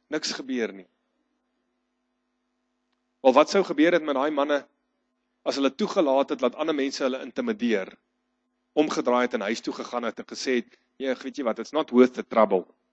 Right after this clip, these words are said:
Ons sou eerstens nie van hulle gelees het in die Bybel nie, en tweedens,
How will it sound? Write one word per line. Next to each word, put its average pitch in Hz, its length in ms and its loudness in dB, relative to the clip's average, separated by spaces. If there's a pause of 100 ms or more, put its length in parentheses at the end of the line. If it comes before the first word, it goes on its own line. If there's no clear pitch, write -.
(3000)
Ons 123 140 -10
sou 139 160 0
eerstens 165 440 2
nie 156 80 -6
van 160 140 -4
hulle 143 120 0
gelees 120 320 2
het 123 120 -6
in 113 120 -6
die 107 40 -8
Bybel 113 260 0
nie, 135 100 -6
en 113 100 -6
tweedens, 123 520 0